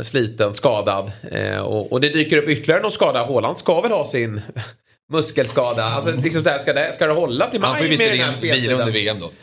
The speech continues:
Speaker 1: Nu får han ju vila under V M. Det är ju väldigt bra,
Speaker 2: Ja.
Speaker 1: precis som att Salah får vila för,
Speaker 2: Mm.
Speaker 1: för Liverpool.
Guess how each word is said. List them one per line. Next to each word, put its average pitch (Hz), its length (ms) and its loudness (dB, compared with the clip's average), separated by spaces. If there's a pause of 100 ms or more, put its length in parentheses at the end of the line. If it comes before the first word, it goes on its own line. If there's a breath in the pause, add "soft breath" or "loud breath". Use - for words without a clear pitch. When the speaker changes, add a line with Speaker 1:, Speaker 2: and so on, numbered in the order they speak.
(160)
Speaker 1:
Nu 208 100 2
får 214 100 0
han 202 80 0
ju 202 60 -4
vila 190 200 2
under 170 120 -2
V 165 180 2
M. 156 120 0
Det 165 60 2
är - 20 2
ju 151 200 0
väldigt 147 300 0
bra, 127 200 0
Speaker 2:
Ja. 95 60 0
Speaker 1:
precis 113 160 -2
som 123 100 -2
att 120 100 -2
Salah 127 320 0
får 127 60 -8
vila 113 260 0
för, 104 160 2
Speaker 2:
Mm. 104 120 -2
Speaker 1:
för 127 80 0
Liverpool. 123 480 2